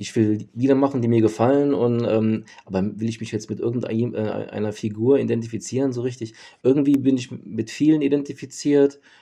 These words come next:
aber irgendwie auch, auch nicht. Also, äh, das, das Wichtigste ist einfach nur, dass ich n-, dass, äh, dass das, das Lied mir gefällt, irgendwie am Ende. Und das ist bei den Liedern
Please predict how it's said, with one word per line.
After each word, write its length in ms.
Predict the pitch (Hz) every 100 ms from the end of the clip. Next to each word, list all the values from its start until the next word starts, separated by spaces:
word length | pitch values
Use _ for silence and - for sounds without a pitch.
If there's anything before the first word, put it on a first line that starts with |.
| _
aber 220 | 110 110
irgendwie 440 | 104 135 127 123
auch, 280 | 113 113 113
auch 220 | - 107
nicht. 280 | 117 151 -
Also, 200 | 113 113
äh, 160 | 107 110
das, 240 | 117 117 - _ - - - _ _
das 180 | - -
Wichtigste 440 | 139 143 - 131
ist 100 | 120
einfach 240 | 113 120
nur, 140 | 127 127
dass 260 | 120 117
ich 140 | 113 117
n-, 260 | 117 117 -
dass, 240 | 107 -
äh, 680 | 104 104 110 110 107 107 104 - _ _ _ _
dass 100 | 113
das, 120 | 113 -
das 200 | - 104
Lied 160 | 127 123
mir 80 | 110
gefällt, 520 | 104 120 110 98 - - _ _ _
irgendwie 500 | - 104 101 98 92 107 _ _ _ -
am 100 | 87
Ende. 320 | 95 92 92 _ _ _ _ _ _ _ _ _
Und 140 | 104
das 160 | 104 107
ist 140 | 113
bei 100 | -
den 320 | 104 101 104 95
Liedern 400 | 101 98 92